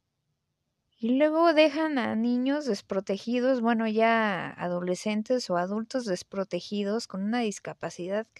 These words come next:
que nadie se va a hacer, nadie se quiere hacer cargo de ellos. ¿Y a dónde van a, a dónde van a parar?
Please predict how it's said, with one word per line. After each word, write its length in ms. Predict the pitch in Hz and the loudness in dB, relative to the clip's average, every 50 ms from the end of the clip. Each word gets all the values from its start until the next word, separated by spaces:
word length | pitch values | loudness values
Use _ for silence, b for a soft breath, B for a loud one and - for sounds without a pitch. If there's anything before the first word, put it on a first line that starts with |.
| B B B B B B B B - _ - | B B B B B B B B -20 _ -6
que 120 | - 190 | -4 -2
nadie 360 | 202 220 240 254 254 254 240 | 0 0 0 0 0 0 0
se 160 | - - 185 190 | -2 -2 -2 -2
va 60 | 190 | -2
a 20 | |
hacer, 400 | 208 - - - - - 85 - - | -2 -2 -6 -10 -10 -12 -18 -14 -8
nadie 340 | - 214 254 277 311 320 | -4 -2 0 2 0 0
se 140 | 262 - 226 | 0 -2 -4
quiere 200 | 214 269 277 285 | 0 2 4 4
hacer 240 | 254 - 277 262 269 | 4 4 2 2 2
cargo 320 | - 269 269 262 254 254 | 2 2 2 4 2 2
de 80 | 247 277 | 2 0
ellos. 440 | 277 269 269 240 202 - - - - _ _ _ _ _ _ _ _ _ _ _ _ _ _ - | 0 0 -2 -4 -4 -6 -10 -16 -20 _ _ _ _ _ _ _ _ _ _ _ _ _ _ -4
¿Y 100 | 220 240 | 0 0
a 60 | 247 | 2
dónde 280 | 262 277 302 302 302 | 2 2 0 0 0
van 180 | 302 311 302 302 | -2 -2 -2 -2
a, 240 | 294 294 294 262 - _ _ _ _ _ _ _ - | -2 -2 -2 -4 -6 _ _ _ _ _ _ _ -2
a 80 | 240 | -2
dónde 240 | 254 262 277 285 285 | 0 0 0 0 0
van 160 | 277 277 269 | 0 0 0
a 80 | 269 262 | -2 -2
parar? 280 | - - 196 196 196 | -4 -4 -6 -6 -8